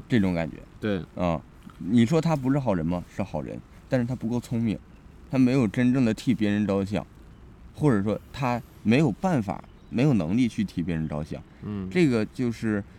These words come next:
Speaker 1: 是一种无心之恶。
Speaker 2: 呃，
Speaker 1: 啊。
Speaker 2: 因为他潜意识里已经被这种想法，就是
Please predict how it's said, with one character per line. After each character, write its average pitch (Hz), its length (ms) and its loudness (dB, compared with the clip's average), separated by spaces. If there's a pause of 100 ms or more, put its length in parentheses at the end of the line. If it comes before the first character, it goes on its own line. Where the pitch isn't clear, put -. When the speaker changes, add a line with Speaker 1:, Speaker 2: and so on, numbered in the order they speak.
(120)
Speaker 1:
是 143 220 -2
一 131 140 4
种 85 340 -4 (380)
无 123 180 4
心 156 320 2
之 92 140 -6
恶。 78 260 -6 (920)
Speaker 2:
呃， 127 200 4
Speaker 1:
啊。 123 60 6
Speaker 2:
因 170 180 4
为 202 100 4
他 185 280 2
潜 131 360 0
意 180 80 4
识 165 200 2
里 127 120 0
已 104 60 -2
经 139 160 0
被 160 140 4
这 160 120 6
种 127 160 0
想 120 320 -2
法， 101 240 -2 (460)
就 131 100 -8
是 117 300 -4